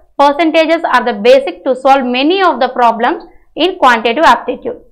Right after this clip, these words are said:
Now coming to, back to our question. Here they have asked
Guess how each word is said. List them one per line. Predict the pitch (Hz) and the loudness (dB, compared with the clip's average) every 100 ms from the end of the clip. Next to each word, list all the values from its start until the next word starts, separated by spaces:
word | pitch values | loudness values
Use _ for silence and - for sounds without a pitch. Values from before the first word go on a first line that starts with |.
| _ _ _ _ _ - | _ _ _ _ _ -2
Now | 330 349 | 0 4
coming | 330 339 311 | 2 2 2
to, | 269 233 | 0 2
back | 208 247 247 | 2 0 2
to | 269 | 0
our | 226 240 | 0 0
question. | 220 220 240 294 339 - - _ | -6 -4 -4 -4 -6 -16 -20 _
Here | 320 370 | 2 4
they | 330 | 4
have | 285 277 247 | 2 2 2
asked | 240 254 | 2 0